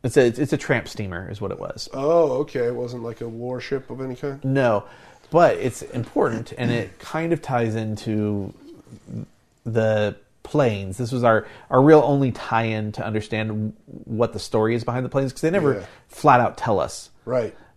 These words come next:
Speaker 1: Um, that is a real ship. I mean, it's not the real ship.
Speaker 2: Right.
Speaker 1: But that ship in, was a historical,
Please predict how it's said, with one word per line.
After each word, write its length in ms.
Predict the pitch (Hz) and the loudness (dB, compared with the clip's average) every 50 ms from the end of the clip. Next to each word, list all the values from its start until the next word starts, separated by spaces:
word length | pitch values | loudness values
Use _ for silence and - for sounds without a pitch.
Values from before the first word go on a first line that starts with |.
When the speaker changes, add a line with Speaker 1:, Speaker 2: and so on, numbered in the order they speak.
| _ - | _ -6
Speaker 1:
Um, 480 | 117 113 110 113 110 107 104 120 - _ _ _ _ _ _ _ _ _ - 123 - - | -4 -2 -2 -2 -2 -4 -6 -10 -14 _ _ _ _ _ _ _ _ _ -16 -14 -10 -4
that 480 | 113 120 127 131 151 175 - - - - - | 0 2 4 4 4 2 -2 -6 -12 -8 -4
is 160 | 127 117 107 | -2 0 2
a 340 | 120 113 110 110 107 104 - - _ - | 2 2 2 2 0 -2 -6 -8 _ -6
real 300 | 113 113 143 196 226 220 | 0 6 8 8 8 8
ship. 300 | - - - 113 104 - | 4 0 0 0 0 0
I 40 | |
mean, 200 | 117 117 113 110 | -2 -2 -2 -4
it's 200 | 104 107 107 - | -4 -6 -6 -2
not 260 | - 120 101 113 104 101 | -2 -2 0 0 -2 -2
the 140 | 110 107 | 0 0
real 220 | 107 104 101 95 98 | 0 0 0 -2 -4
ship. 320 | - - - 82 73 - - | -4 -4 -4 -4 -4 -6 -4
Speaker 2:
Right. 240 | - 190 175 123 - | 0 2 2 2 4
Speaker 1:
But 180 | - 117 104 - | 2 2 4 6
that 220 | 135 123 117 - | 6 6 6 4
ship 380 | - - - - 156 135 120 - | -2 -6 -2 2 2 2 2 2
in, 220 | - 123 113 113 - - | 0 -2 -2 -2 -4 -2
was 160 | - 113 104 | 0 0 2
a 60 | 110 107 | 0 -2
historical, 960 | - - 101 - - - - 135 143 139 120 - 113 110 107 104 101 - | -4 -4 -10 -12 -8 0 4 6 6 6 6 4 2 2 2 0 -2 -4